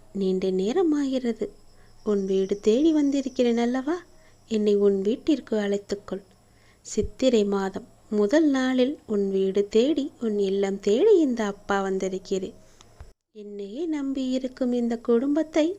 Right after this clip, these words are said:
ஒரு நாளும் நான் கைவிட மாட்டேன். நீ சிந்திய கண்ணீருக்கு பலன் கிடைக்கப் போகிற நேரம் இது. உன்னுடைய குடும்பத்தில் ஒற்றுமையும் மகிழ்ச்சியும் பெருகும் நேரம் இது. வாழ்க்கையே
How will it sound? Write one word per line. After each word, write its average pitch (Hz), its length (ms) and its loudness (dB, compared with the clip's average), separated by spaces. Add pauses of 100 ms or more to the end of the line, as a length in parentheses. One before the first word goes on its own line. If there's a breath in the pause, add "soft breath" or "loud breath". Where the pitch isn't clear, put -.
(100)
ஒரு 208 240 -2
நாளும் 214 400 0
நான் 339 180 2
கைவிட 240 500 0
மாட்டேன். 208 420 -4 (680 soft breath)
நீ 208 140 2
சிந்திய 208 640 -2
கண்ணீருக்கு 247 800 0 (260)
பலன் 359 280 0
கிடைக்கப் 311 480 -2
போகிற 233 440 -2
நேரம் 233 440 -2
இது. 208 260 -2 (600 loud breath)
உன்னுடைய 220 400 2
குடும்பத்தில் 262 720 0 (180)
ஒற்றுமையும் 226 680 0
மகிழ்ச்சியும் 220 760 -4 (240)
பெருகும் 311 460 2
நேரம் 214 380 0
இது. 202 240 -2 (800 soft breath)
வாழ்க்கையே 208 680 -2